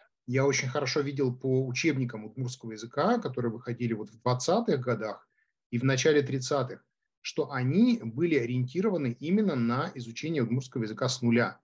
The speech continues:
То есть вот эта вот, а, политика коренизации, э, исходила из того, что люди-то как бы даже которые не являются удмуртами,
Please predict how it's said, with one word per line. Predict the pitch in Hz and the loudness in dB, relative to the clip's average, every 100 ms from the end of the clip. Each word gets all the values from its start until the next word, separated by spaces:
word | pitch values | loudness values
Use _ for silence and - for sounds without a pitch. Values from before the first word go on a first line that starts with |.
| _ _ _ _ - | _ _ _ _ -2
То | 120 | -2
есть | 120 | -2
вот | 120 131 | -2 2
эта | 151 143 | 2 4
вот, | 127 127 127 | 2 0 -2
а, | 135 120 117 | -2 0 0
политика | - 123 139 131 123 123 | 0 -2 -2 -6 -10 -8
коренизации, | 123 110 120 120 180 254 - - 113 113 120 117 113 | -6 -2 -2 2 2 2 0 -2 -2 -4 -8 -8 -6
э, | 120 | -8
исходила | - 123 156 143 | -4 0 4 4
из | 120 | 2
того, | 117 127 175 | 0 2 0
что | - 139 127 127 _ _ - | 0 0 0 -4 _ _ -6
люди-то | 156 135 123 | -4 -4 -4
как | 123 110 | -4 -2
бы | 113 | 0
даже | 131 123 | 2 2
которые | 127 127 131 123 110 | 0 0 2 2 0
не | 113 131 | 0 2
являются | 123 117 107 - | 2 0 -4 -10
удмуртами, | 107 180 247 226 165 127 | -2 0 2 2 0 -2